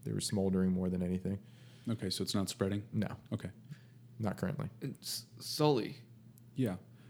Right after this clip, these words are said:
Speaker 3: Uh, you heard him, right? This order came from the Duke.
Speaker 2: Yeah, I
Speaker 3: I look over at the guards. This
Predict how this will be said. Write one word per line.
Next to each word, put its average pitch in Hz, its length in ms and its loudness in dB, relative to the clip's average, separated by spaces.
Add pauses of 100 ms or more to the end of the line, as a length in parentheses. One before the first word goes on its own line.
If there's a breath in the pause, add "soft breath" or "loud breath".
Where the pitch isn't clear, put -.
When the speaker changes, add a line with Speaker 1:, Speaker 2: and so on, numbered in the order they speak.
(140 soft breath)
Speaker 3:
Uh, 135 60 -6 (520)
you 143 180 2
heard 143 240 10
him, 101 200 4
right? 120 360 0
This 123 180 0
order 120 280 8
came 117 460 0 (380)
from 131 240 2
the 117 60 0
Duke. 127 460 -2 (760)
Speaker 2:
Yeah, 127 320 4 (200)
I 110 200 0 (500 loud breath)
Speaker 3:
I 120 60 -2
look 113 220 2
over 113 160 4
at 110 80 0
the 110 80 0
guards. 107 560 0 (360)
This 117 200 -6